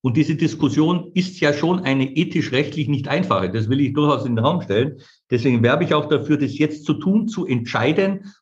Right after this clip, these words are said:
und dieses Gesetz zu machen. Ich würde es zum Beispiel befristen. Ich würde die Impfpflicht auf zwei Jahre befristen, würde sagen, wir machen das jetzt, um aus der Pandemie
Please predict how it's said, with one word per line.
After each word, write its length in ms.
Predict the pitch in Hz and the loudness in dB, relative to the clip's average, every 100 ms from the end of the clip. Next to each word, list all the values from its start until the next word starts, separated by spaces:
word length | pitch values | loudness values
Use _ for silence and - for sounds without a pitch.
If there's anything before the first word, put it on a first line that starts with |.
| - | -6
und 140 | 135 | -2
dieses 280 | 147 147 110 | 0 -2 -2
Gesetz 380 | 139 170 165 - | 0 0 -4 -2
zu 60 | |
machen. 220 | 175 165 - | 0 0 0
Ich 160 | 190 | 0
würde 160 | 202 190 | 2 0
es 80 | - | 0
zum 100 | 180 | 0
Beispiel 320 | 165 147 147 | 0 2 2
befristen. 600 | 147 185 185 - 160 - _ _ _ - | 2 0 -2 -10 -16 -18 _ _ _ -6
Ich 180 | 139 156 | -2 0
würde 180 | 160 | 0
die 140 | 143 156 | 0 0
Impfpflicht 340 | 165 156 123 | -2 -4 -4
auf 140 | 127 - | -4 -4
zwei 280 | - 135 | -2 0
Jahre 260 | 170 139 123 | 2 0 0
befristen, 720 | 110 107 175 - 226 233 - _ _ _ _ - | -2 -2 -4 -4 -4 -4 -10 _ _ _ _ -2
würde 260 | 135 139 | 2 2
sagen, 200 | 135 131 | 2 2
wir 100 | 120 | 2
machen 300 | 104 143 233 | 2 2 2
das 180 | 196 185 | 2 2
jetzt, 180 | 196 156 | 0 -2
um 100 | 143 | -2
aus 140 | 175 | -2
der 100 | 131 | -2
Pandemie 760 | 107 - 175 175 156 156 143 | -2 -2 0 -2 0 0 0